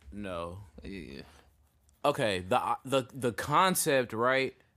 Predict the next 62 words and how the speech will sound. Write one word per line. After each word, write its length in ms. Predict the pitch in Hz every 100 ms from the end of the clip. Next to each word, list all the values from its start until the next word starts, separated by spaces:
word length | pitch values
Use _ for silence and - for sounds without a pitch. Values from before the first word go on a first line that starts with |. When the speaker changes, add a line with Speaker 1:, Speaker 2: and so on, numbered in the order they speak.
| _ _ _ _ _ _ _ _ -
Speaker 1:
in 160 | 139
the 80 | 120
N 180 | 120 143
B 140 | 135
A 60 | 131
I'm 100 | 117
talking 220 | 107 104
about, 160 | 98 92
I 140 | 110
don't 80 | 131
really 180 | 117 104
give 120 | 101
a 60 | 101
fuck 180 | 110 101
about 220 | 92 95
football, 600 | 98 76 82 78 80 101 - _ _ _ -
All-Star 440 | 95 92 - 85
game. 380 | 78 62 64 67
I've 180 | 57 107
never 260 | 104 95 90
been 160 | 85
a 40 | 80
Pro 240 | - 78
Bowl 200 | 64 73
fan. 440 | 78 65 65 78 101 _ _ _
I 60 | -
don't 120 | 92
give 100 | 76
a 60 | 82
fuck 220 | - 73
about 120 | 71
the 60 | 65
Pro 220 | - 65
Bowl. 340 | 53 65 71 107 _ - _
And 280 | - 107 104
they 80 | 104
let 160 | 107 101
anybody 500 | 98 104 90 90 90
make 240 | 92 87
it 120 | 80
anyway. 540 | 78 87 71 71 69 82
But 320 | 92 131 131 101
besides 500 | 113 160 143 123 107
that, 200 | 117 98
and 160 | 120
all 120 | 107 107
college 300 | 120 98 95
niggas 200 | 95 95
is 140 | 87
weak. 200 | 95 87
I 60 | 92
know 160 | 107
that 180 | 104 101
has 160 | 107 95
shit 140 | 104
to 60 | 92
do 100 | 92
with 100 | 87
the 40 |
Pro 220 | 80 104 82
Bowl, 180 | 76
but 380 | 69 85 71 -